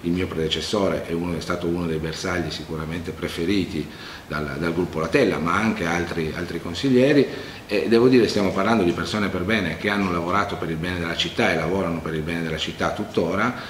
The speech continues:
e che non meritavano questo, questa esposizione mediatica dovuta a un, a un esposto in magistratura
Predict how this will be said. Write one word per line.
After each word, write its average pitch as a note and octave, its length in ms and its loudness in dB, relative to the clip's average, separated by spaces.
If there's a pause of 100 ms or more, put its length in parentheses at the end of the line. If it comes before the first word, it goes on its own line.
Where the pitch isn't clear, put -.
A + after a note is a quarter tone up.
(140)
e G2 120 0
che C3+ 120 4
non B2 180 8
meritavano G2+ 1080 4
questo, F2 520 0
questa F2+ 200 -2
esposizione F2 540 -2
mediatica F2 640 -2
dovuta E2+ 600 0
a E2+ 140 0
un, E2 280 -2
a - 640 -8
un E2+ 100 -2
esposto F#2 420 -2
in E2+ 80 2
magistratura F2+ 720 0